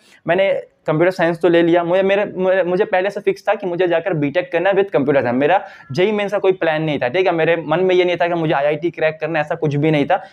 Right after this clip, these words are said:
मुझे ये था कि मुझे किसी भी कॉलेज से मुझे कंप्यूटर साइंस बस मुझे करना है, ठीक है, क्योंकि मेरा कंप्यूटर साइंस में बहुत ज़्यादा इंटरेस्ट था। तो यार देखो, मैंने कंप्यूटर साइंस सब्जेक्ट लिया था, लेकिन मुझे बहुत ज़्यादा बर्डन होने लगा था फिजिक्स, केमिस्ट्री और मैथमेटिक्स,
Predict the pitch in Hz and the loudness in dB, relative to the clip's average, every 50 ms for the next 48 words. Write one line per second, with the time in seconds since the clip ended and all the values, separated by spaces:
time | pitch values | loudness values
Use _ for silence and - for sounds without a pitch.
0 | _ - 156 156 156 180 165 190 208 208 208 196 196 196 185 180 190 196 - 185 | _ -6 -4 0 2 2 2 2 0 0 -4 -4 -2 -2 0 0 -2 -2 0 -2
1 | 185 - 214 220 214 214 165 175 160 160 160 190 180 165 165 170 180 - - - | 0 2 2 2 2 2 2 0 0 0 0 -2 -4 -2 0 0 0 -2 -2 -10
2 | _ _ _ _ - 170 175 190 208 202 - - 170 170 156 151 156 156 156 143 | _ _ _ _ -4 0 0 0 0 0 0 -2 -2 -2 -2 -2 -2 -2 -2 -2
3 | 143 151 147 139 123 113 117 113 110 110 175 185 185 165 160 165 156 165 160 160 | 0 0 0 -2 -2 -2 0 -2 0 0 0 0 0 0 0 0 0 0 0 2
4 | 165 160 151 143 143 165 175 165 170 156 160 160 165 156 139 139 147 147 143 151 | 2 2 2 2 2 2 2 2 0 0 -2 0 0 0 2 2 2 2 2 0
5 | 131 120 113 - 139 117 - - 113 _ _ _ _ _ _ - 185 196 202 175 | -2 -2 -4 -6 -6 -6 -6 -10 -12 _ _ _ _ _ _ -2 0 2 2 2
6 | 180 185 185 202 196 185 175 180 190 190 175 156 151 131 151 151 175 170 - 147 | 2 0 2 2 2 2 2 2 0 0 0 -2 -2 -2 -2 -2 -2 0 0 -2
7 | 151 160 156 165 151 151 170 165 165 175 170 160 160 165 202 220 - - - - | -2 -2 -2 -2 0 0 0 0 2 2 2 2 2 2 0 -2 -4 -8 -20 -12
8 | - - 165 170 170 208 208 196 170 170 156 190 202 185 156 135 147 180 180 180 | -4 0 0 2 2 2 2 2 2 2 2 2 0 0 -2 -2 0 2 2 4
9 | 175 180 160 147 147 147 151 170 175 175 170 175 170 165 156 151 151 151 180 175 | 2 2 2 2 2 2 2 2 0 0 0 0 2 2 2 2 0 0 -2 -4
10 | 170 - 156 139 151 160 156 - 165 143 143 139 139 - 165 156 147 131 123 131 | -4 -4 -4 -2 -2 -2 -2 -2 0 0 0 0 0 0 0 2 2 2 0 0
11 | 160 160 156 151 - - 466 453 - | 0 0 0 0 0 0 -2 -2 -4